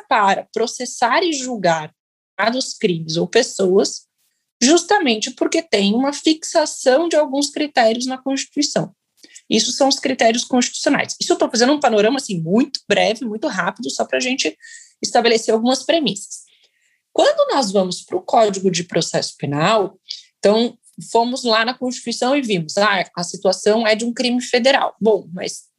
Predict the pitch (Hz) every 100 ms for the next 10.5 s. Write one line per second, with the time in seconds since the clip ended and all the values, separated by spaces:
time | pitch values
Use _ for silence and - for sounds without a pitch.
0 | - 226 349 214 202 330 381 - 170 151
1 | _ _ _ - - 196 175 196 196 175
2 | 170 175 170 - 233 240 285 - 320 233
3 | 247 294 262 - 285 233 247 294 247 208
4 | 254 - 262 277 277 302 320 185 214 -
5 | _ _ _ _ 226 240 302 381 240 -
6 | 185 180 202 262 277 - 170 185 254 -
7 | 180 190 214 _ _ - - _ 240 -
8 | 247 226 233 233 285 247 247 214 180 185
9 | 208 220 226 214 214 240 233 254 - 247
10 | - 302 302 214 151